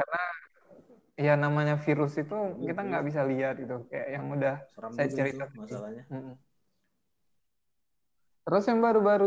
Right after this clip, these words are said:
Speaker 1: ini juga di sini, Pak, kan
Speaker 2: Oh, iya,
Speaker 1: lagi
Speaker 2: iya.
Speaker 1: banjir, hujan terus kan.
Speaker 2: Sih yang,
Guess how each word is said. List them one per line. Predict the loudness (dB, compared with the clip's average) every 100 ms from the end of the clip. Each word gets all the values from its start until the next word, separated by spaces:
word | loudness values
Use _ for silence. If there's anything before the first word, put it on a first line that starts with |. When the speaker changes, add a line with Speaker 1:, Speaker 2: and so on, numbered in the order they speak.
| 4
Speaker 1:
ini | 2 2
juga | 2
di | 4 2
sini, | 2 0 -2 -4 -6
Pak, | -12 -12 -2
kan | -2 0 0
Speaker 2:
Oh, | 0 4
iya, |
Speaker 1:
lagi | 6 6
Speaker 2:
iya. | 6
Speaker 1:
banjir, | 6 4 2 4 4 4 4 4 0 -4 -10 _ _ -2
hujan | 0 2 2 0
terus | -4 -4 -4 -6
kan. | -8 -8 -14 _ -14 -8
Speaker 2:
Sih | -4
yang, | -4